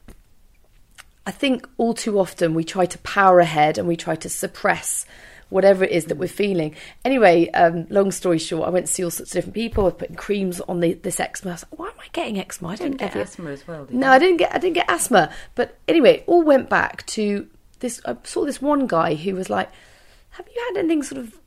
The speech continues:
Speaker 1: bit traumatic, bit stressful
Speaker 2: Yeah,
Speaker 1: happen
Speaker 2: 'cause
Speaker 1: in the
Speaker 2: it's
Speaker 1: last?"
Speaker 2: usually
Speaker 1: It's
Speaker 2: emotional.
Speaker 1: all linked.
Speaker 2: Yeah,
Speaker 1: And
Speaker 2: it
Speaker 1: I
Speaker 2: is.
Speaker 1: went, "Oh my God." And I was so,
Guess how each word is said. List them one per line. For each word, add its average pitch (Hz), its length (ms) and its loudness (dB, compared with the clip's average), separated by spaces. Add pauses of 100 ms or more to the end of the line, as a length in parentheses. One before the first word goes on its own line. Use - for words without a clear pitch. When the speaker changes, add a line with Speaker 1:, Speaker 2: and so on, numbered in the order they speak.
Speaker 1:
bit - 160 -6
traumatic, - 640 -6
bit - 140 -16
stressful - 480 -8
Speaker 2:
Yeah, 208 80 -8
Speaker 1:
happen - 140 -12
Speaker 2:
'cause 226 140 -6
Speaker 1:
in 220 100 -2
the 226 40 -4
Speaker 2:
it's 233 60 -4
Speaker 1:
last?" 240 180 2 (140)
Speaker 2:
usually 165 160 -6
Speaker 1:
It's 175 380 -6
Speaker 2:
emotional. - 160 2
Speaker 1:
all 403 420 6
linked. 311 580 -2
Speaker 2:
Yeah, 156 120 -6
Speaker 1:
And 277 100 -4
Speaker 2:
it 311 40 -2
Speaker 1:
I 339 40 -2
Speaker 2:
is. 311 60 -4
Speaker 1:
went, 311 200 -2 (680)
"Oh 339 80 -10
my 339 100 -6
God." 320 400 -10
And 247 100 -2
I 320 100 4
was 302 260 -2
so, 349 460 2